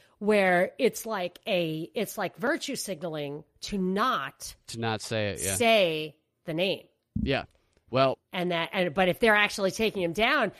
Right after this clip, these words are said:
Speaker 1: and that is what happened to me, is that I, I asked a question and they said, "Stop asking that question."
Speaker 2: Yeah.
Speaker 1: And I mean, I kinda did stop, but they,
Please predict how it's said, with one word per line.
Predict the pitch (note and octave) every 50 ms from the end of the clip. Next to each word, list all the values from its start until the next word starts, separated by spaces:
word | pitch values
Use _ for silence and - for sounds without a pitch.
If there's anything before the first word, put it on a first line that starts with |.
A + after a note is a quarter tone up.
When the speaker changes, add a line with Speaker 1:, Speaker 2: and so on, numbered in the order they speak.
| - - -
Speaker 1:
and | A3+ G#3 G#3+
that | G#3+ G#3 G#3+
is | A#3 G3+ A3
what | A#3 G3+
happened | G3 G#3 G#3 - G#3+ G3
to | G#3
me, | B3+ E4+ F#4+ D#4 F3+ - _ _ _ _ _ _ _
is | - A3 F3 D3+
that | G3+ F#3 F3+ F3+ - -
I, | G#3 F#3 F#3+ F#3 F3+ F3+ F3+ F3+ F3+ F3+ - _ -
I | G3+ G3 G3+
asked | - G3+ F3 F#3+ - -
a | A#3 A3
question | - - G3+ G3 - - - - B3 C4 C#4+ C4+ - _ _ _ _ _ _ _ _ _ _ _ _ -
and | - A3 G3+ F#3 F3+ E3+ E3 E3 E3+ E3+ - - - _ _ _ _ _ _ -
they | - B3 F3+ G3+ G3 F#3
said, | - - - F#3 F3 E3+ E3 D#3+ F#3 _ _ _ _ _ _ _ _ _ _ _ _ _ _ _
"Stop | - - - - - G3+ F#3+ -
asking | G#3 G3 F#3 F#3 - B3 B3+
that | A#3+ A#3+ A#3+ -
question." | - G#3+ G3+ F#3+ - - C4 A#3+ B3 C4+ - - - -
Speaker 2:
Yeah. | C#3 D3 D3 C3+ G#2+
Speaker 1:
And | - A3+ G3 F#3+ F#3 F#3+ F#3 G3 - - _ _ _ _ _ -
I | A3 A3+
mean, | G#3 G#3 G#3
I | G3 G3
kinda | F#3+ - - C4 G#4+ B4 - -
did | E3 - G#3+ B3+ G4+ B4 A4 G#3+ -
stop, | - - - G3+ F#3+ C4 E4 C4 A3+ - - _ -
but | G#3+ F#3+ -
they, | - G3+ F#3+ F3+ F#3 G3+ -